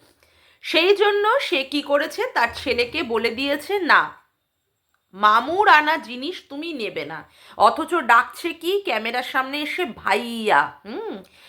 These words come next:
আবার ছেলেকে শেখাচ্ছে, "যাও মামুকে হাক করে আসো।" হাক করবে অথচ জিনিস নেবে না। হুম, মামু কিছু দিলে নেবে না। মানে কতটা, মানে,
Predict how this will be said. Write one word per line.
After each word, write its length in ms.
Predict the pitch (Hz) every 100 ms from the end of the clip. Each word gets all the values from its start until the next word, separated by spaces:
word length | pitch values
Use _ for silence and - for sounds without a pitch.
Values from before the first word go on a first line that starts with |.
| -
আবার 220 | 226 262 269
ছেলেকে 420 | 285 269 277 311
শেখাচ্ছে, 480 | 320 302 330 320 359
"যাও 320 | 349 403 440
মামুকে 420 | 320 294 330 370
হাক 300 | 294 269 - -
করে 200 | 330 339
আসো।" 300 | 339 - 480 - -
হাক 560 | - - 302 349 370 -
করবে 420 | 415 403 277 302
অথচ 500 | 359 240 262 370 370 359 392 403
জিনিস 520 | 190 254 277 311 294 -
নেবে 260 | 240 190 165
না। 200 | 165 160 - _ _ _ _ _ _ -
হুম, 260 | 247 508 339 _ _ _ _ _ -
মামু 300 | 202 233 294
কিছু 320 | 311 294 339
দিলে 300 | 247 269 349
নেবে 260 | 262 180
না। 160 | 156 135 - - _
মানে 200 | 247 403 -
কতটা, 680 | 233 220 233 330 359 415 415 - - -
মানে, 440 | 247 269 330 392